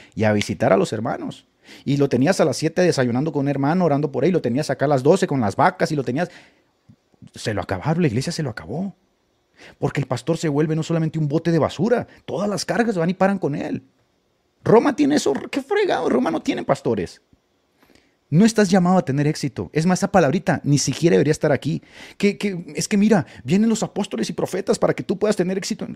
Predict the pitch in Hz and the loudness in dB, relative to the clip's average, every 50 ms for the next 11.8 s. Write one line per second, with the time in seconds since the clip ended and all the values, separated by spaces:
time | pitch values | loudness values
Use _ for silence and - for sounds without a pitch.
0 | - - - _ - - - - - - - 226 - - 185 110 90 - _ _ | -16 -18 -20 _ -20 -18 -14 -14 -14 -12 -12 -12 -6 -4 -4 -4 -4 -6 _ _
1 | _ _ _ _ _ _ - _ - 143 156 143 139 131 - 202 208 - 202 202 | _ _ _ _ _ _ -14 _ -2 0 2 2 2 2 2 0 2 2 0 0
2 | - 160 139 127 - 175 175 - 180 160 - 143 156 156 165 - - 170 165 160 | 0 0 0 0 -2 -2 -2 -2 -2 0 0 0 0 2 0 0 0 0 0 0
3 | 165 160 147 - 156 139 123 127 - - 143 - 147 - - 143 - 135 120 110 | 0 -2 -2 -4 -2 -2 -2 -2 -4 -4 -8 -6 -8 -8 -8 -8 -4 -4 -2 -2
4 | - - 104 - 127 123 117 135 120 120 123 123 - 131 - 151 - - 143 139 | -2 -4 -6 -4 -4 -2 0 0 2 2 2 0 0 -4 -6 -8 -6 -6 -4 -4
5 | 135 120 123 131 135 143 110 107 101 90 87 82 85 85 65 - - _ _ _ | -4 -2 -4 -4 -4 -4 -6 -6 -6 -8 -8 -8 -8 -10 -12 -12 -16 _ _ _
6 | _ _ _ _ _ _ _ _ _ _ _ _ _ - _ _ _ _ _ _ | _ _ _ _ _ _ _ _ _ _ _ _ _ -20 _ _ _ _ _ _
7 | - 143 185 180 - 185 185 156 160 170 156 143 147 156 160 151 - 123 110 127 | -2 0 0 0 2 0 0 2 2 0 2 2 2 2 2 0 0 -2 -2 -2
8 | 123 120 131 - - 113 - - 123 90 - _ _ _ _ _ _ _ _ _ | -2 -2 -4 -6 -8 -12 -12 -12 -14 -16 -18 _ _ _ _ _ _ _ _ _
9 | _ _ _ _ _ _ _ _ _ - - - - 139 131 135 127 117 120 123 | _ _ _ _ _ _ _ _ _ -20 -18 -8 -4 -4 -2 0 2 2 0 0
10 | - - 92 - - 95 98 - - _ _ _ _ - - - - 139 165 170 | -2 -6 -8 -8 -6 -6 -6 -6 -10 _ _ _ _ -20 -12 -8 -6 -4 -2 -2
11 | - 220 - - 180 - - 185 180 170 147 - 135 127 127 - | 0 0 0 0 0 2 2 2 2 2 2 0 -2 -2 -2 -4